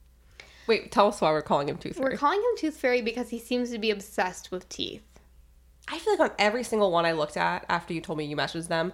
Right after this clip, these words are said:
Speaker 2: And now, now I didn't even think about it till you said that.
Speaker 1: Everyone they met, they talk about the teeth.
Speaker 2: Mm-hmm.
Speaker 1: I don't know if they're a dentist or just, like, that's their special interest with
Speaker 2: Yeah.
Speaker 1: skulls. It was so interesting. It was funny.
Speaker 2: I didn't even think about that till you brought it up.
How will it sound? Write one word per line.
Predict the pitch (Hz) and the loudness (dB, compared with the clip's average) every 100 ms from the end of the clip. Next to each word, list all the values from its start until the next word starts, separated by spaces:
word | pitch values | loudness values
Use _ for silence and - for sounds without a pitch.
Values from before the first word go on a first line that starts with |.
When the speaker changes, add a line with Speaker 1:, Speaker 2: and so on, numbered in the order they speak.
| - | -2
Speaker 2:
And | 269 254 | 0 4
now, | 254 311 381 - | 4 4 0 0
now | 254 - | -2 0
I | 233 | 0
didn't | 269 277 | 0 0
even | 208 | -2
think | - 294 | -2 -2
about | 240 175 | 0 0
it | 175 | -2
till | - | -6
you | 185 | -6
said | - 226 - | -2 -2 -2
that. | 110 - - - _ _ - | -4 -4 -6 -10 _ _ 4
Speaker 1:
Everyone | 226 240 220 214 | 6 6 6 4
they | 208 | 4
met, | 202 202 | 2 0
they | 208 | -2
talk | 190 | -2
about | 202 170 | -4 -4
the | |
teeth. | - - 180 - | -6 -6 -8 -6
Speaker 2:
Mm-hmm. | 233 214 208 208 254 277 - - - 220 | -6 -4 -2 -2 -4 -8 -18 -20 0 2
Speaker 1:
I | |
don't | 247 | 4
know | 240 | 4
if | |
they're | 220 | 2
a | 190 | 2
dentist | 190 190 214 208 | 2 2 2 0
or | 196 | 0
just, | 190 185 | 0 -2
like, | 190 | 2
that's | 170 165 | 2 2
their | 180 | -4
special | - 180 175 | -2 -2 0
interest | - 175 185 202 214 | -2 0 -2 -2 -4
with | 220 | -2
Speaker 2:
Yeah. | 240 214 214 285 277 277 | 4 4 6 4 4 4
Speaker 1:
skulls. | 214 | 4
It | 269 | 2
was | 277 | 2
so | - - 349 453 494 - - - - - - | 2 6 8 8 4 -4 -20 -20 -20 -6 2
interesting. | 311 - - - 71 - - - - - - | 2 2 -2 -4 -8 -10 -16 -20 -20 -6 0
It | |
was | 208 | 0
funny. | - 160 175 - - | 0 -2 -6 -14 -8
Speaker 2:
I | 233 | -2
didn't | 247 269 | 0 2
even | 262 226 | 0 0
think | 233 | -2
about | 226 208 | 0 -2
that | 202 - | -4 -4
till | 220 | -4
you | |
brought | 214 202 | 0 0
it | 196 | 0
up. | 175 | 0